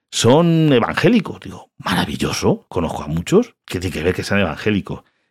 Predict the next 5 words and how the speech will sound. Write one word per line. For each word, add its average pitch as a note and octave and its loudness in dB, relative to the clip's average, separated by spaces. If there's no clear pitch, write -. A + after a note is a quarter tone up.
Cristianos A2+ 2
ortodoxos, G#2+ 0
eh, F#2 2
cristianos C3 2
católicos, G#2 0